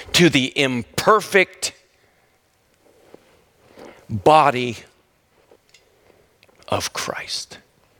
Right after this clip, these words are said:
A W Tozer says this with I, and I close. "God's looking for people through whom he can do the impossible.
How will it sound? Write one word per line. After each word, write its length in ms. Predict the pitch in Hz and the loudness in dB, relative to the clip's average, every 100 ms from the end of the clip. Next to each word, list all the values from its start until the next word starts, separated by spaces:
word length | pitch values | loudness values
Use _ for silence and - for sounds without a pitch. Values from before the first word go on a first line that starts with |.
| _ _ _ _ _ _ _ _ _ _ _ _ _ _ _ _ _ _ _ _ _ _ _ _ _ _ | _ _ _ _ _ _ _ _ _ _ _ _ _ _ _ _ _ _ _ _ _ _ _ _ _ _
A 120 | - 143 | 0 2
W 320 | 151 139 127 | 2 0 -4
Tozer 400 | - 135 117 117 | 0 0 0 -2
says 300 | - 139 107 | 0 0 0
this 200 | 120 - | -2 -2
with 140 | 117 | -2
I, 100 | 104 - - | -2 -4 -10
and 120 | 120 110 | -4 -4
I 80 | |
close. 560 | 98 - 101 85 - - _ _ _ _ _ _ _ _ _ _ _ _ _ - _ _ _ _ _ | -4 -6 -8 -8 -12 -14 _ _ _ _ _ _ _ _ _ _ _ _ _ -20 _ _ _ _ _
"God's 380 | 180 208 240 185 | 4 4 4 2
looking 320 | 214 208 220 | 2 2 0
for 160 | - 208 | 2 2
people 400 | - 190 - 185 | 2 2 2 0
through 240 | - 180 | 4 4
whom 200 | 175 175 | 6 4
he 120 | 165 | 4
can 220 | 175 170 147 | 2 0 2
do 160 | 156 | 2
the 140 | 151 147 | 4 2
impossible. 960 | 131 107 - 123 101 - 92 85 87 | 0 -4 0 2 0 -4 -10 -14 -16